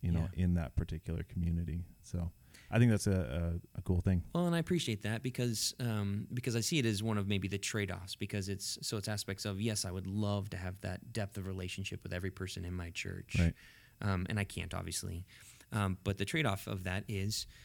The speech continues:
Speaker 2: uh, at Rush Creek, we do have opportunities to be able to, uh, make an impact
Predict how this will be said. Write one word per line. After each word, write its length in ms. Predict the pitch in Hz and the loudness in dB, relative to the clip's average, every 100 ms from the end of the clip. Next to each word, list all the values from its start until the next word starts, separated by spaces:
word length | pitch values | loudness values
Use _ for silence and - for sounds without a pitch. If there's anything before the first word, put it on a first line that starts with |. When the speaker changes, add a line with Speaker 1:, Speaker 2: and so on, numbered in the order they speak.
| - | -6
Speaker 2:
uh, 160 | 98 95 - | -2 -2 -2
at 160 | 117 113 | -2 0
Rush 160 | 107 | -2
Creek, 300 | - 107 120 | 0 -2 2
we 80 | 110 | 0
do 160 | 113 120 | 2 2
have 240 | 113 107 | 2 2
opportunities 840 | 107 110 104 131 160 110 98 - - | 0 -2 -2 0 0 0 -6 -8 -6
to 100 | 110 | -4
be 200 | 101 101 | 0 0
able 180 | 104 110 | 2 -2
to, 440 | - 107 101 101 98 - - 98 | -4 -2 0 0 -2 -8 -12 -4
uh, 260 | 98 92 - | -2 -2 -4
make 300 | 110 107 110 | 0 0 0
an 100 | 104 | 0
impact 600 | - 131 120 92 101 - | 0 0 0 -2 -4 -6